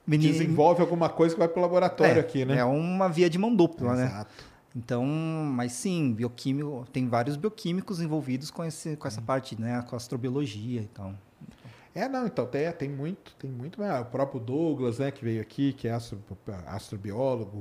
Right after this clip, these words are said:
Speaker 2: o Ivan, que já trabalhou na nasa, que é
Speaker 1: Uhum.
Speaker 2: astrobiólogo também. Tem muito, é que, porque na verdade é isso, né? É a, é a química, não tem como a gente ir lá, em vários desses mundos.
Speaker 1: Uhum.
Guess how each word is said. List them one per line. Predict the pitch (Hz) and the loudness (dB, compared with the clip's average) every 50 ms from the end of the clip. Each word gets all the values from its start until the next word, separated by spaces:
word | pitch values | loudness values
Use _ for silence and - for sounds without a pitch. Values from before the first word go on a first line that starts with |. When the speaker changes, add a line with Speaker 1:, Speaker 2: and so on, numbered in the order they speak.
| 101 107 | -6 -4
Speaker 2:
o | 120 | -2
Ivan, | 135 127 117 127 131 143 156 156 147 131 117 | -2 -2 -4 -4 -6 -4 -4 -4 -6 -6 -8
que | - | -8
já | - 113 | -10 -8
trabalhou | 117 127 120 123 120 120 | -6 -4 -4 -4 -4 -4
na | 117 117 | -4 -6
nasa, | 110 104 107 117 131 131 123 110 117 | -6 -6 -6 -6 -6 -6 -6 -6 -8
que | - - | -6 -6
é | 117 | -6
Speaker 1:
Uhum. | 117 | -6
Speaker 2:
astrobiólogo | 110 113 113 95 101 104 107 110 113 104 - | -6 -6 -8 -8 -8 -6 -6 -6 -6 -8 -10
também. | - - 110 98 95 104 123 139 143 139 131 123 113 - - - - - - - - - _ _ _ _ | -10 -10 -8 -8 -6 -6 -6 -4 -4 -4 -4 -6 -8 -12 -18 -20 -20 -20 -20 -20 -20 -20 _ _ _ _
Tem | - 285 311 | -2 -2 0
muito, | 269 202 233 247 - | 0 -2 -2 -2 -2
é | 202 | -2
que, | - - | -2 -4
porque | 165 - - 240 | -6 -4 -4 -2
na | 240 233 | 0 0
verdade | 247 233 196 214 214 240 226 302 | 0 2 2 2 2 2 2 2
é | 294 | 0
isso, | 262 190 208 233 - - 190 | 2 0 0 -2 -2 -4 -4
né? | 180 190 196 180 160 147 139 123 127 139 | -2 -2 -2 -2 -2 -2 -4 -6 -6 -6
É | 151 | -6
a, | 147 151 - - - 123 - | -6 -6 -8 -12 -16 -10 -6
é | 139 160 | -2 -2
a | 165 151 | -2 -2
química, | - - - - - 156 170 190 202 220 240 247 247 - 294 254 262 285 285 - - - - _ _ _ _ _ _ _ _ - | -4 -10 -18 -12 -8 -4 -2 -2 0 0 -2 -4 -4 -2 0 0 0 0 -4 -8 -14 -20 -20 _ _ _ _ _ _ _ _ -6
não | 160 190 | -4 -2
tem | 196 - 226 226 | 4 4 4 4
como | - 240 226 233 | 6 4 4 4
a | 226 | 4
gente | 202 220 233 220 - | 0 -2 -2 -2 -2
ir | 302 | -2
lá, | 262 190 127 107 - - - _ _ _ - - | 0 0 -2 -2 -6 -12 -20 _ _ _ -14 -12
em | 147 156 | -10 -6
vários | 139 139 131 151 170 160 143 | -4 -2 0 0 0 0 0
desses | 147 160 160 160 - - 180 190 | 0 0 0 0 0 -4 -4 -4
mundos. | 170 151 156 147 147 143 123 - | -4 -4 -6 -6 -6 -8 -8 -4
Speaker 1:
Uhum. | 160 160 135 113 143 147 170 | -2 -2 -2 0 0 0 -2